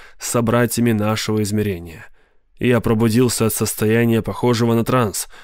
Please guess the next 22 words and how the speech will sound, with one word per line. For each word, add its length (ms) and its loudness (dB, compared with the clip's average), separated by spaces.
узнав 480 2
знакомую 640 4
обстановку 560 0
комнаты. 500 -4
Звон 500 2
колокола 560 2
прекратился. 920 -4
Я 360 0
чувствовал 560 0
себя 360 0
оцепеневшим 800 0
и 40 0
сонным 560 -2
и 200 0
не 240 4
был 240 -2
уверен 380 0
в 100 -10
том, 280 2
что 260 0
увиденная 560 0
сцена 560 0